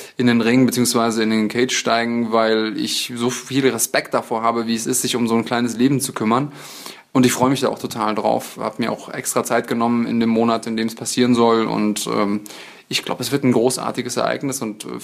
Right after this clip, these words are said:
alle meine Freunde sagen mir, du eingeschlossen, dass danach nichts mehr ist wie vorher. Aber ich glaube, dass mich das auch groß motivieren wird, auch einfach,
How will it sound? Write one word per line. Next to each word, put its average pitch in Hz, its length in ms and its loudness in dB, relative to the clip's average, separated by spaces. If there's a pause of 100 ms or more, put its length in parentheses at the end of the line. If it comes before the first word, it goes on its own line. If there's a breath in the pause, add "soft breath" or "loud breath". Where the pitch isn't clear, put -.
(220)
alle 120 220 2
meine 120 180 4
Freunde 127 240 2
sagen 120 300 2
mir, 123 260 2 (580 loud breath)
du 123 200 -2
eingeschlossen, 123 580 2
dass 113 220 0
danach 123 340 0
nichts 127 480 -4
mehr 123 140 2
ist 131 240 2
wie 120 40 -2
vorher. 135 420 2
Aber 120 220 2
ich 117 120 -2
glaube, 127 260 4
dass 123 160 0
mich 123 200 -2
das 127 160 0
auch 120 180 -2
groß 127 280 0
motivieren 120 480 2
wird, 107 220 2
auch - 300 0 (480 loud breath)
einfach, 113 420 -4